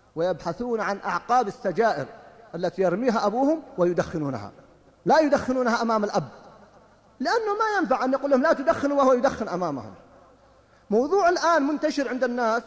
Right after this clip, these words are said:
قضية الكذب. قد تقولون: "الكذب"، نعم الكذب. كيف؟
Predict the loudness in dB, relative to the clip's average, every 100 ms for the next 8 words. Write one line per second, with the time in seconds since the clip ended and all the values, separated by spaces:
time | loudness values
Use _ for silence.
0 | -8 -4 -2 -2 0 2 2 -2 -12 -20
1 | -20 -20 -20 _ _ _ -16 -14 -8 -6
2 | -6 -4 -6 -4 -4 -4 -6 -10 -12 -20
3 | -20 -20 -20 _ -4 -2 -2 -4